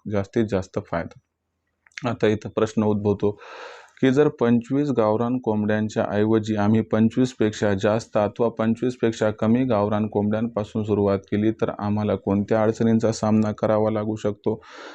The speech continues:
आणि याला जोडून आणखीन एक महत्त्वाचा प्रश्न की जर पंचवीस गावरान कोंबड्यापासूनच सुरुवात केली तर आमचा फायदा कशा पद्धतीने होऊ शकतो? चला तर मग या सर्वात महत्त्वाच्या प्रश्नांची आता जाणून घेऊया सविस्तर आणि अचूक उत्तरे. सध्या जर आपण बघितलं मित्रांनो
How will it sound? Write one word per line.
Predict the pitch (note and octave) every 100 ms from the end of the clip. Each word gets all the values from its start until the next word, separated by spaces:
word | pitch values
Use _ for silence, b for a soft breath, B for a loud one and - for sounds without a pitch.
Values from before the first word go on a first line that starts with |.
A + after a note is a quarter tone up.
| B
आणि | B2 B2+ A#2
याला | A#2 B2+ C3
जोडून | A#2 A2+
आणखीन | G#2 A2+ - C3
एक | B2
महत्त्वाचा | A2 A2 - G#2 G2+ G2
प्रश्न | G#2 G#2 A2+
की | B2+
जर | C3 D3+ -
पंचवीस | B2+ B2+ D3+ C#3+
गावरान | B2 B2+ C3
कोंबड्यापासूनच | C3 A#2 A#2+ A#2+ - A#2+ - D3+ D3+
सुरुवात | B2+ A#2 A2+ -
केली | A#2+
तर | A#2+
आमचा | A#2 B2+ D#3 D3+
फायदा | C#3 B2+ B2
कशा | B2 A#2+ C3 C3+
पद्धतीने | A#2+ A#2 A#2 A#2 A#2
होऊ | G#2+ G#2+
शकतो? | - G#2 - A2+ B B B B B B B -
चला | C3+ C#3+ C#3+
तर | A#2+
मग | A2+ A2
या | A2
सर्वात | - A2+ A2+ B2+ -
महत्त्वाच्या | A2 A2 - G2 -
प्रश्नांची | G2 - - G#2 G#2+ G#2
आता | G2 F#2+ F#2+
जाणून | F#2+ F#2+ A2
घेऊया | G#2+ A2
सविस्तर | - G2+ G2+ - A2+
आणि | G2 F#2
अचूक | F2+ - C3 - -
उत्तरे. | F#2+ - - - _ _ _ _ _ _ _ _ _ _ _ _ - _ _ -
सध्या | A#2 A2+ A#2+ B2+
जर | B2+
आपण | G#2+ G#2 A2+ G#2+
बघितलं | G2 G#2 G#2+ G#2
मित्रांनो | G#2 G2 G#2 G#2